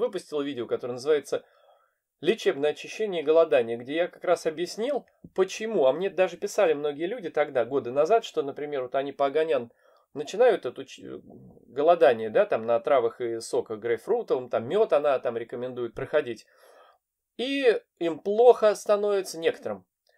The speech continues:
Они прям лежат, все чуть ли не умирают. <laughs> Я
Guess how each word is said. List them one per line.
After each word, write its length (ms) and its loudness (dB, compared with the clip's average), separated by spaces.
Они 360 4
прям 260 -2
лежат, 460 2
все 220 -4
чуть 260 -10
ли 80 -4
не 100 -8
умирают. 460 2
<laughs> 20 -8
Я 340 2